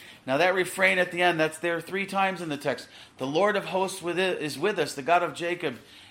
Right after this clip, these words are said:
is our refuge. We take refuge in the God of Jacob, our God. Though there's wars in the world, though there's lots of weather, all kinds of problems and dangers, and we wonder,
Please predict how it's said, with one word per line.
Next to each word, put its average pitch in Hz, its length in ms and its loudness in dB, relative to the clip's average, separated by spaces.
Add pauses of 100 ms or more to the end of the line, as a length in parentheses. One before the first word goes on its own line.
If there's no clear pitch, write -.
is 170 220 -2
our 180 260 2
refuge. 180 540 -2
We 143 100 -4
take 175 260 -8
refuge 180 520 -2
in 147 160 -6
the 147 80 -6
God 180 260 -2
of 170 100 -6
Jacob, 190 380 -4
our 185 200 0
God. 185 480 0 (480)
Though 185 140 4
there's 190 240 2
wars 208 640 6
in 208 80 -2
the 202 80 0
world, 208 440 4 (240)
though 190 120 0
there's 202 220 0
lots 208 380 6
of 165 200 -6
weather, 196 380 2
all 190 160 4
kinds 196 260 -2
of 185 100 -6
problems 190 420 2
and 190 120 -6
dangers, 185 500 -4
and 180 100 -4
we 180 100 -2
wonder, 190 460 0